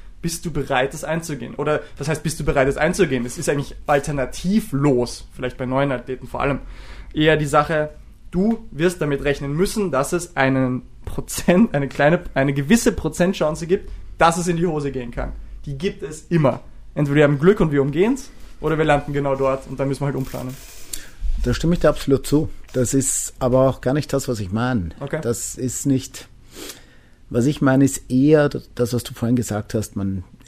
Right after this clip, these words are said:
Speaker 2: ist ein junger Trainer, man fährt zu einem Seminar, man hört,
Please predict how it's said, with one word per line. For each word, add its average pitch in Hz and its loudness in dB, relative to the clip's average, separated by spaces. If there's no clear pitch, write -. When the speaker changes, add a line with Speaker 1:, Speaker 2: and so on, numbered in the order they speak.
Speaker 2:
ist - -12
ein 107 4
junger 104 4
Trainer, 147 6
man 110 6
fährt - -4
zu - -2
einem 104 4
Seminar, 107 2
man 107 2
hört, 110 4